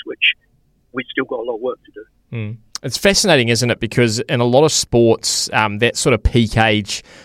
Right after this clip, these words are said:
Speaker 2: for athletes is, I guess, mid to late twenties. Um, you know, the experienced athletes can sometimes hit it at around thirty. But y-, you mentioned there that the swimming really is getting these superstars in those teenage years. They've always had it, but it just seems more so nowadays. Do you think the,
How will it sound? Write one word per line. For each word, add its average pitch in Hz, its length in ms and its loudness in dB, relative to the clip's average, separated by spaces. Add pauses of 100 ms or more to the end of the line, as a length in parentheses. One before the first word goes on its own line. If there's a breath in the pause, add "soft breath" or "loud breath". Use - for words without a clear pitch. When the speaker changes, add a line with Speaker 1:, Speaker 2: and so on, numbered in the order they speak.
Speaker 2:
for 117 200 2
athletes 113 520 0
is, 110 420 2 (260 soft breath)
I 107 100 2
guess, 110 400 0
mid 117 320 2
to 120 80 0
late 110 300 2
twenties. 117 840 0
Um, 107 320 0
you 107 120 -2
know, 104 80 0
the 101 100 0
experienced 113 480 0
athletes 110 400 0
can 110 160 -2
sometimes 110 460 0
hit 113 120 2
it 107 120 2
at 101 80 2
around 104 300 2
thirty. 123 320 4
But 110 200 0 (300 loud breath)
y-, 117 120 -6
you 123 120 0
mentioned 127 340 2
there 123 140 6
that 107 160 -2
the 117 60 -2
swimming 123 500 2
really 120 480 4
is 113 160 4
getting 113 240 0
these 104 200 0
superstars 117 520 2
in 113 80 -2
those 104 200 2
teenage 110 480 0
years. 107 180 0
They've 107 100 0
always 139 280 4
had 120 140 0
it, 110 100 -6
but 110 120 -2
it - 80 -6
just 139 180 0
seems 113 240 -2
more 117 220 0
so 107 180 0
nowadays. 110 560 2
Do 143 100 2
you 139 60 4
think 208 320 0
the, 139 260 4